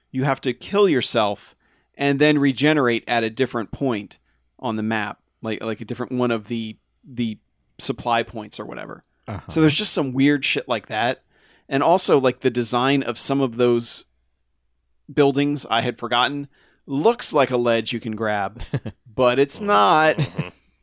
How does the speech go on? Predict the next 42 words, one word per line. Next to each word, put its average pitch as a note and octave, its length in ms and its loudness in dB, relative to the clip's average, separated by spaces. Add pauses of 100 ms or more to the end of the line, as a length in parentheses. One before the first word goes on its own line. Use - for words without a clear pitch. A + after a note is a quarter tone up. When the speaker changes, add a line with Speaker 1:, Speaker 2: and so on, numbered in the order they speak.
(460)
Speaker 1:
And B2 200 -4
so C#3 220 6
they, C3+ 180 6
so D3+ 160 2
some G3 180 0
of E3+ 40 0
those C3+ 160 4
buildings D3 500 4
just - 220 -6
become B2+ 220 -4
this A2+ 180 -6
exercise A#2 580 -2
in, A2 220 -6 (420)
"I C3 100 2
know B2+ 300 2
it's A#2+ 140 -4
up A#2+ 180 0
there. C3+ 380 2 (400)
How B2 180 -6
the A#2+ 120 -4
fuck - 440 -2
do A#2+ 140 -4
I A2 100 0
get A2 260 -6
there?" G#2 320 -10 (180)
Speaker 2:
<laughs> - 100 -6 (340)
Speaker 1:
And B2+ 200 2
that, C#3+ 220 2
and D3 200 2
that D#3+ 240 0
game D#3 220 2
did C3 160 -2
not C3 160 0
have A#2+ 240 0
any, A2+ 340 -2
uh, G#2 220 -8
aerial A#2+ 320 2
vehicles. G#2 560 -12 (160)
I A2+ 80 -2
know, C3 200 4
I, A#2 160 0
I'm A#2+ 200 -2